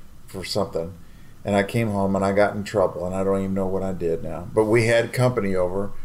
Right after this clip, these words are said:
Our cousins that lived across the street, I think, were at the house. Our grandparents were at the house. So there was all of us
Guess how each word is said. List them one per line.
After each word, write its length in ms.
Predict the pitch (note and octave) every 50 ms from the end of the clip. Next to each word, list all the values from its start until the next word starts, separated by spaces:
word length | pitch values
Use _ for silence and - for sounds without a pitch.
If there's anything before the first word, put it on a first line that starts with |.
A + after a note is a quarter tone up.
| - - - -
Our 160 | G#2 G2+ G2
cousins 480 | - - A#2+ A#2 A#2 A2+ A#2+ A#2+ A2 G#2
that 140 | A2+ G#2+
lived 200 | G#2 A2 G#2+ F#2+
across 380 | A2+ G2 - A#2 A2 G#2+ G#2+ -
the 80 | A#2 G#2+
street, 460 | - - - G#2+ G2 F#2+ G2+ A2+ - - - - - - - - - - - -
I 80 | - -
think, 480 | - - A#2+ G#2 F2+ F#2+ G2 - - - - - - - - - - - - - -
were 220 | G#2 G#2+ G#2 G#2
at 100 | A2 A2+
the 140 | - A2+ G#2+
house. 500 | G#2+ G2 F#2 F2+ F2+ F#2+ F#2+ - - -
Our 100 | F#2+ F#2+
grandparents 720 | F#2 F#2+ G#2+ A2 A2+ A#2+ A#2 A#2 A#2+ A#2 A#2 A#2 A2 -
were 80 | - G#2+
at 60 | G2+ -
the 100 | G2+ G2
house. 280 | G2 F#2+ F#2+ - -
So 60 | G#2
there 100 | G2+ G#2
was 140 | G2 G2 G2
all 320 | A2 A2+ B2 B2+ B2+ B2 A#2+
of 80 | A#2
us 260 | A2 G#2 - - -